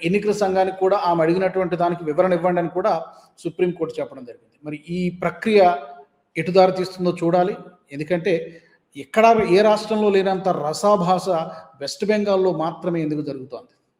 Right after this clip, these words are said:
చాలా చోట్ల, అస్సాంలో జరిగి, పన్నెండు రాష్ట్రాల్లో జరిగింది ఎస్ఐఆర్, బీహార్లో జరిగింది. కాకపోతే ఎక్కడ జరిగినా కూడా ఇది ఒక గేమ్ చేంజర్ అవుతుందని అనడంలో అయ్యేటువంటి అవకాశం ఉంది.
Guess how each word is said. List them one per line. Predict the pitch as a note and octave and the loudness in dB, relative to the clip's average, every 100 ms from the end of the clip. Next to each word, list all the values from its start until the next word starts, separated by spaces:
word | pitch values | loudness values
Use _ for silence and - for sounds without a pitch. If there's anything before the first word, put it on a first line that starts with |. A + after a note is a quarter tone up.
| _ - | _ -6
చాలా | E3+ F#3+ | -4 -2
చోట్ల, | G3 | -2
అస్సాంలో | G#3+ - F3+ F#3+ | -4 -4 0 0
జరిగి, | F#3 - | 0 -2
పన్నెండు | D#3+ F3+ F3+ | 0 2 2
రాష్ట్రాల్లో | D#3+ D#3+ F3+ A3 G#3 | 2 0 -2 -2 0
జరిగింది | G3 D#3+ E3 D3+ | 0 -2 -2 -4
ఎస్ఐఆర్, | B2+ D3 C3 - _ _ _ _ _ B2 | -6 -8 -10 -10 _ _ _ _ _ -10
బీహార్లో | D3+ F#3 G3 F#3 | -4 0 2 2
జరిగింది. | E3 D#3 C#3 - - _ _ _ | 0 -2 -4 -10 -18 _ _ _
కాకపోతే | G#3+ B3 G#3+ | -4 -2 -2
ఎక్కడ | F3 C4 | 0 0
జరిగినా | B3+ B3 A#3 A3+ | 6 6 6 2
కూడా | G#3 | 0
ఇది | G#3 | 0
ఒక | F#3+ F#3 D3+ | -2 -2 -2
గేమ్ | E3+ G3 F#3+ | -2 -2 -4
చేంజర్ | F#3 F3+ | -2 0
అవుతుందని | D#3+ D#3+ E3 D#3 | 0 -2 -4 -4
అనడంలో | E3 D3+ D#3 D#3+ D#3 G#3 - - _ _ _ _ _ _ _ | -4 -6 -4 -2 -2 -6 -8 -18 _ _ _ _ _ _ _
అయ్యేటువంటి | F#3+ A#3+ A#3 A3 F#3+ | 4 6 6 2 -2
అవకాశం | E3 D3+ - | -2 -6 -10
ఉంది. | A2 - | -18 -20